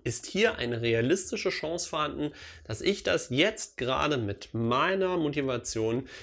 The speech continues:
mit meinen Fähigkeiten lösen kann? Und hier kommen wieder die Erwachsenen ins Spiel. Haben Kinder Menschen in ihrem Umfeld,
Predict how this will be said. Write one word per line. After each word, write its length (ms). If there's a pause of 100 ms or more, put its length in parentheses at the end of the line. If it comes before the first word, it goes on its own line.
(120)
mit 180
meinen 420
Fähigkeiten 840 (100)
lösen 380
kann? 300 (280)
Und 100
hier 160
kommen 200
wieder 180
die 80
Erwachsenen 460
ins 140
Spiel. 320
Haben 220
Kinder 340
Menschen 480
in 100
ihrem 240
Umfeld, 560